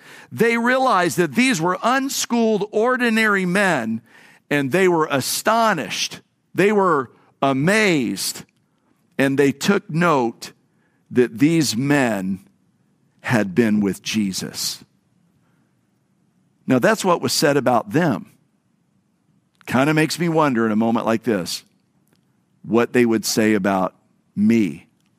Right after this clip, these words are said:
and what they would say about you in this unique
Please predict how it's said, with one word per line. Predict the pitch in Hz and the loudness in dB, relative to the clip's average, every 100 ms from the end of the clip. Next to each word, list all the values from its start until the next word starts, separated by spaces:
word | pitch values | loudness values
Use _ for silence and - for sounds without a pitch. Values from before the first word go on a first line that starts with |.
| _ _ _ _ _ _ _ _ _ | _ _ _ _ _ _ _ _ _
and | 98 95 | -6 -2
what | 104 107 | 0 2
they | 104 | 2
would | 101 | 2
say | - 110 101 | 0 2 2
about | 92 90 87 | 2 -2 -2
you | 95 113 113 78 69 _ _ _ _ _ _ _ _ _ - | -2 0 0 -2 -10 _ _ _ _ _ _ _ _ _ -4
in | 101 | -2
this | 95 92 - | 0 -2 -4
unique | 101 95 101 120 139 - - | -2 0 2 4 2 -2 -16